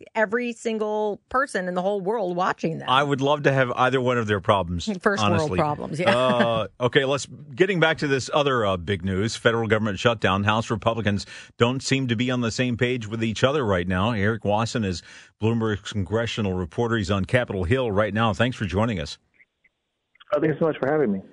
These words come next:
Speaker 2: How is it there on Capitol Hill surrounded by all the chaos, and, and why is there so much chaos?
Speaker 3: Well, you know, I think it's really coming down to, uh, infighting among Republicans. Uh, you know, normally in these situations, Republicans would come up with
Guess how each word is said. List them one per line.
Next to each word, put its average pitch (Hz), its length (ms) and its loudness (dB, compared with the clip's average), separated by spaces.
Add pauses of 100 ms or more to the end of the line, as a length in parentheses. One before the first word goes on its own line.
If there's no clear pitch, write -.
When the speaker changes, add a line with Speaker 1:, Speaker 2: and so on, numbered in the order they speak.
(120)
Speaker 2:
How 165 160 4
is 202 140 0
it 180 60 -2
there 180 140 0
on 165 100 -2
Capitol 165 320 0
Hill 160 220 0
surrounded 147 380 0
by 135 200 2
all 139 200 2
the 123 80 -6
chaos, 107 580 -2
and, 113 200 -2
and 110 200 0
why 127 260 2
is 139 240 -2
there 135 120 0
so 139 160 0
much 131 220 -2
chaos? 123 520 -2 (1200)
Speaker 3:
Well, 170 120 4
you 165 60 2
know, 165 100 2
I 143 40 -2
think 175 140 0
it's 135 80 2
really 165 260 4
coming 135 280 2
down 120 340 2
to, 113 360 2
uh, 107 40 2
infighting 135 480 0
among 117 260 2
Republicans. 113 920 -2 (440)
Uh, 123 140 0
you 131 160 0
know, 120 160 4
normally 135 460 2
in 123 60 -2
these 123 140 0
situations, 123 800 0
Republicans 123 480 0
would 120 180 -2
come 123 140 -4
up 120 160 -2
with 110 120 -2